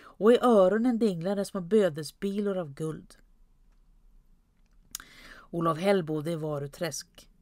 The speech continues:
och förvarade bödelsyxan hemma hos sig. Till vardags använde han den som ogräshacka.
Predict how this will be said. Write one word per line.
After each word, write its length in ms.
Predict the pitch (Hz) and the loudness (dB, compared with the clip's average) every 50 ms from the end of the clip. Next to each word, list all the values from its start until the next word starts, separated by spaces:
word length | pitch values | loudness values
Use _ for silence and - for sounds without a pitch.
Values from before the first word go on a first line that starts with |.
| _ - | _ -12
och 140 | 160 165 | -10 -8
förvarade 500 | - 180 160 151 185 202 226 214 190 175 | -6 -4 0 2 4 4 4 4 2 0
bödelsyxan 760 | 160 143 175 175 160 143 156 147 - - 233 - - - 170 156 | 0 0 0 0 0 -2 -4 -6 -4 -6 -6 -6 -6 -10 -10 -10
hemma 240 | 160 156 151 151 | -10 -10 -10 -10
hos 120 | 147 139 - | -12 -12 -10
sig. 400 | - - 214 185 160 156 170 - _ _ _ _ _ - - - - - - - | -6 -6 -4 -4 -4 -6 -8 -12 _ _ _ _ _ -20 -20 -20 -20 -20 -14 -8
Till 140 | - 190 170 | -4 0 4
vardags 720 | 190 208 226 220 165 156 147 143 139 - - - - - - _ _ _ _ - - | 6 6 6 4 2 0 -6 -8 -12 -14 -14 -14 -16 -20 -20 _ _ _ _ -12 -6
använde 540 | - 180 175 160 151 175 196 208 196 180 175 | -4 -4 -4 -4 -4 -4 -2 -2 -4 -4 -6
han 180 | 160 165 147 | -6 -8 -8
den 200 | 143 147 143 139 | -10 -12 -12 -14
som 340 | 139 - 160 143 139 - - | -16 -16 -16 -16 -16 -14 -12
ogräshacka. 760 | 165 160 151 147 151 156 151 - - 185 - _ - 147 143 | -12 -10 -8 -8 -8 -8 -8 -10 -10 -12 -12 _ -16 -16 -16